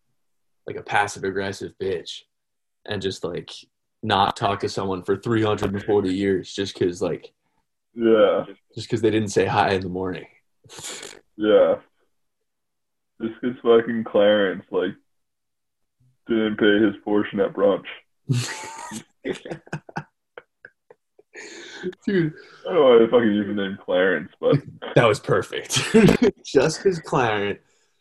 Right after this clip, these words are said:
Speaker 1: uh, didn't fucking run with you into,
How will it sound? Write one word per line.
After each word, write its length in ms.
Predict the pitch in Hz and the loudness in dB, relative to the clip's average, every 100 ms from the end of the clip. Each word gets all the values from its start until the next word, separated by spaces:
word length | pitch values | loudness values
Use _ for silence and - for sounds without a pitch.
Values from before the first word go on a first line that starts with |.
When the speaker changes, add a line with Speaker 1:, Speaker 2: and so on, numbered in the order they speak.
| _ _ _ _ _ | _ _ _ _ _
Speaker 1:
uh, 380 | - - - - - _ 135 | -14 -10 -8 -8 -10 _ -8
didn't 360 | 127 160 196 160 | 4 6 6 2
fucking 380 | 185 180 175 | 2 4 2
run 260 | 139 147 151 | 4 4 4
with 180 | 143 139 | 2 2
you 380 | 139 131 127 - | 2 2 2 0
into, 400 | 135 143 147 147 | 0 2 0 -2